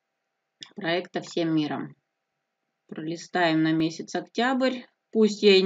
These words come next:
не попала в первую тройку, я попала на седьмое место. У меня был один человек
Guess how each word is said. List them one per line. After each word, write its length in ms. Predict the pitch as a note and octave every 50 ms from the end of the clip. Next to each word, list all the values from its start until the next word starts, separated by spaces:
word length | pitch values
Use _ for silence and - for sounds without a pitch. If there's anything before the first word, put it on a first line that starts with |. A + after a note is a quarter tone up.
| F3+ - -
не 360 | - - - - G#3 G#3+ G3+
попала 540 | G3+ G#3 G3+ G3+ - F#3 F3+ F3 F3 F#3+ G#3
в 140 | G#3 - -
первую 480 | - A#3+ B3 A#3 A3+ A3+ A#3+ A#3+ A#3
тройку, 640 | A3+ A#3 A3+ A#3 A#3 A#3 A3+ A3+ - A3+ A3+ G#3+ - - _ _ _ _ _ _ _ _ -
я 540 | F#3 E3+ E3+ F#3+ G3 G#3 A#3 B3+ C#4 D#4+ D#4 - _ _ _ _ _ - - - - -
попала 500 | - F#3 F#3 F#3 G3+ G3 F#3+ F3+ F3 F3
на 200 | F3 F#3+ G3 F#3+
седьмое 560 | F#3 - - F3+ E3 E3+ F#3 F3+ F3 F3 E3+
место. 540 | E3+ E3+ E3 D#3 D#3 D#3 - - - A3 A#3+ C4+ C#4+ C#4+ - _ _ _ _ _ -
У 80 | - F#3
меня 460 | G3 G3 G3 G3+ G3 F#3+ F#3 F3 E3
был 280 | D3+ D#3+ F3 F3 F3+ F3
один 320 | F3 F3 F#3+ F#3 F3+ E3+
человек 640 | E3+ - F3 E3+ E3+ E3+ F3 E3+ E3+ D#3+ D#3 -